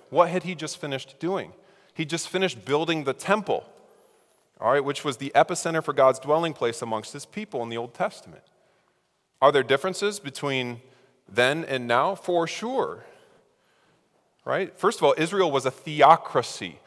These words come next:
It, it was truly one nation under God. God was their king.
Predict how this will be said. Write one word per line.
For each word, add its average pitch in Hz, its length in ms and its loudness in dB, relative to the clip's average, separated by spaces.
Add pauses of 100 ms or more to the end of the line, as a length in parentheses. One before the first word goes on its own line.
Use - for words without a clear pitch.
(400)
It, 135 200 -2
it 139 60 0
was 123 180 -4
truly 214 480 -2
one 120 240 0
nation 110 320 -2
under 101 180 -2
God. 87 320 2 (340)
God 156 340 10
was 139 200 0
their 123 280 4 (220)
king. 139 500 -4